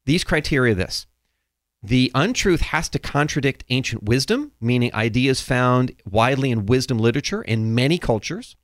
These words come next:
An untruth has to contradict modern psychological research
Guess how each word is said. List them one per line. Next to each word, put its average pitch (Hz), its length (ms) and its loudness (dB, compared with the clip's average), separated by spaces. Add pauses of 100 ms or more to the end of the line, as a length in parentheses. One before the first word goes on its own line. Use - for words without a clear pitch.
(760)
An 131 140 4
untruth 185 400 2
has 170 240 -2
to - 100 -6
contradict 151 720 -2
modern 127 680 2
psychological 131 640 0
research 120 420 -2